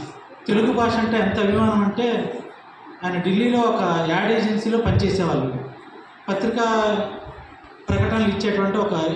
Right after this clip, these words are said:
యాడ్ ఏజెన్సీలో పనిచేస్తూ, ఆ రోజుల్లో తెలుగులో ఆంధ్రప్రభ అంటే గోయంకా గ్రూప్‌కి సంబంధించినటువంటి ఆంధ్రప్రభ మొదటి స్థానంలో ఉండేది. తెలుగు యాజమాన్యంలో ఉండేటువంటి ఆంధ్రజ్యోతి లాంటి పత్రికలు,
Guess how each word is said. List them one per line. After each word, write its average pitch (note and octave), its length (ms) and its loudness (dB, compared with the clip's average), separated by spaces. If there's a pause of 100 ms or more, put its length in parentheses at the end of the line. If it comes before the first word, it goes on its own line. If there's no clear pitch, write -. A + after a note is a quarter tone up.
(100)
యాడ్ G3 200 0
ఏజెన్సీలో G#3+ 460 2
పనిచేస్తూ, F#3 640 0 (1000)
ఆ F#3+ 100 2
రోజుల్లో A#3 680 2 (240)
తెలుగులో G#3+ 320 4
ఆంధ్రప్రభ G#3+ 680 2
అంటే F#3+ 420 -2
గోయంకా A3 460 2
గ్రూప్‌కి G3+ 300 2
సంబంధించినటువంటి F#3 640 -4
ఆంధ్రప్రభ G3+ 540 -2 (640)
మొదటి F#3+ 220 0
స్థానంలో G3+ 480 0
ఉండేది. D#3 500 0 (680)
తెలుగు A#3 320 4
యాజమాన్యంలో A3+ 720 2
ఉండేటువంటి G3+ 600 0
ఆంధ్రజ్యోతి G3+ 600 0
లాంటి F#3 240 -4
పత్రికలు, F3+ 560 -4